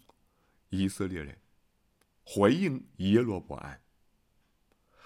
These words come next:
这是出于耶和华，是之前预言的应验。上帝放任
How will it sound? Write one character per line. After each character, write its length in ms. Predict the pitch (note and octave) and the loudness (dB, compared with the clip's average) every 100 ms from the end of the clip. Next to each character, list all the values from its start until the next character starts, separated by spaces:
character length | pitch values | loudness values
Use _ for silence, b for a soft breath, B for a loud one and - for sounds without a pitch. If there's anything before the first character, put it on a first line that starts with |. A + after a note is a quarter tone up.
| b b _ | b b _
这 280 | B3 A#3 D3+ | 4 6 4
是 340 | - D3 A#2+ | 2 -2 -4
出 200 | - - | -4 -2
于 80 | A#2 | -2
耶 180 | A2 A#2+ | 0 -2
和 100 | A#2 | -2
华， 300 | A#2+ D#2 D#2+ | -4 -6 -8
是 180 | - F2 | -6 -10
之 320 | - D#3+ E3+ | -6 0 0
前 600 | E3 - E2+ D#2 F2 G#2 - _ _ _ - | 0 -6 -6 -6 -6 -8 -12 _ _ _ -4
预 340 | C3+ F3+ B2 | 0 0 0
言 280 | F#2+ D#2 G2+ | 0 -2 -2
的 140 | G#2 | -6
应 240 | E2+ A2+ C3+ | -2 -2 0
验。 220 | A#2 - _ _ _ _ _ _ _ _ _ _ _ _ _ _ _ _ _ _ _ _ _ _ _ _ _ _ _ _ _ _ _ _ _ _ b b b b | -6 -10 _ _ _ _ _ _ _ _ _ _ _ _ _ _ _ _ _ _ _ _ _ _ _ _ _ _ _ _ _ _ _ _ _ _ b b b b
上 300 | - C3+ A2 | -2 0 0
帝 140 | A#2 | -2
放 400 | G2+ - D3 G#2+ | -6 -4 -4 -4
任 320 | G2 G#2+ C#2+ | -4 -6 -6